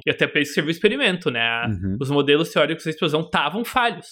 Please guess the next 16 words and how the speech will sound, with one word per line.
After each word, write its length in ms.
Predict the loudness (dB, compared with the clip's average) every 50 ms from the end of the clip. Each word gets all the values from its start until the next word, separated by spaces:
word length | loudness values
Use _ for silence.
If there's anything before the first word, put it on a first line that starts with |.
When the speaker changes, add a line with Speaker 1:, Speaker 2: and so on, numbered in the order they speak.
| -4 0
Speaker 1:
E 60 | 2
aí 180 | 2 2 2
que 180 | 0 -2 0 0
entra 360 | 0 0 -2 -2 0 0 2
o, 100 | 2 2
o 300 | 2 0 0 0 -2 -4 0
Gyorso, 440 | 4 4 4 4 2 -2 -8 -4 -2
a 40 | -2
ideia 240 | 2 2 2 2
dele. 220 | 2 0 -4 -6 -6 _ -4
Por 60 | -4
isso, 140 | -4 -2 0
peraí, 260 | 2 2 2 2 0 -4 -16 _ _
se 260 | -14 -8 -8 -8 -4 -2
tem 300 | -2 -2 -2 -4 -6 0
quantidades 680 | 2 2 2 2 0 0 2 2 0 0 -2 -6 -10